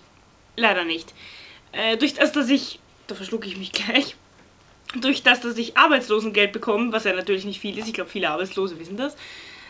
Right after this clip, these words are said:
äh, geht das leider nicht. Aber wenn, würde ich auf jeden Fall, äh, in Tierheime oder so spenden oder sowas. Das würde ich schon machen. Aber jetzt zur Zeit nicht.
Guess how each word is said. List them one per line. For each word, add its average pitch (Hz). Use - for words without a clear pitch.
äh, 226
geht 226
das 190
leider 165
nicht. 175
Aber 220
wenn, 233
würde 233
ich 247
auf 226
jeden 202
Fall, 190
äh, 185
in 208
Tierheime 185
oder 180
so 180
spenden 170
oder 147
sowas. -
Das 202
würde 190
ich 185
schon 175
machen. -
Aber 226
jetzt 269
zur 240
Zeit 202
nicht. -